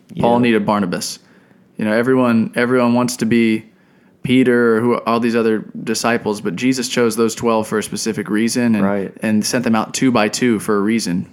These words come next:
Speaker 2: Yeah. Maybe we have so many discouraged people in churches is because <laughs> nobody wants to encourage anybody.
Speaker 1: That's right.
Speaker 2: Like,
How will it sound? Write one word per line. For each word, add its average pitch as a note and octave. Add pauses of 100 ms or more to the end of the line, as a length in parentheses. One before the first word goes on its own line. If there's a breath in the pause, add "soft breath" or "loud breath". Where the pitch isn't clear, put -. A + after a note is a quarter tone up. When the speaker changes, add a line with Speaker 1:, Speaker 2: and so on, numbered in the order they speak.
Speaker 2:
Yeah. F#2 (260 loud breath)
Maybe G#3
we G3+
have C3
so -
many C3
discouraged G2+
people G#2
in G2
churches G2+
is G#2
because G2+ (260)
<laughs> B2
nobody B2+
wants B2+
to C#3
encourage C3
anybody. E2+ (960)
Speaker 1:
That's -
right. G2 (240)
Speaker 2:
Like, B2+